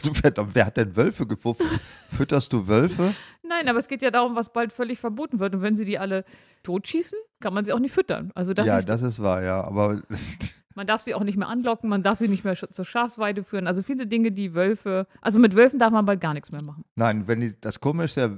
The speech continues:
Speaker 1: Wölfe werden ja abgeschossen oder man darf sie abschossen, wenn sie zutraulich werden. Was ja an sich widersinnig ist, ne? Wenn
Speaker 2: Ja, in
Speaker 1: der
Speaker 2: der Hundeerziehung würde man sagen, was für ein Erfolg.
Speaker 1: <laughs> Ja, in der Hunde, wenn der Hund zu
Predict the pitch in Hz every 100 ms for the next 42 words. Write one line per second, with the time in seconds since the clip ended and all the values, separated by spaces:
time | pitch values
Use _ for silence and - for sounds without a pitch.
0 | - 98 110 170 143 113 117 123 117 107
1 | - 120 - 143 - 156 - 170 160 _
2 | _ - 107 98 95 90 123 143 - -
3 | - 131 127 117 120 123 - 123 - 80
4 | 82 87 87 87 92 - - - _ -
5 | 104 - 110 101 95 - 107 110 117 120
6 | 95 90 87 87 101 - 101 127 110 240
7 | 233 240 262 320 277 277 294 269 269 254
8 | 233 240 240 330 339 247 247 - 220 392
9 | - 127 127 123 110 160 226 202 135 123
10 | 113 139 185 151 143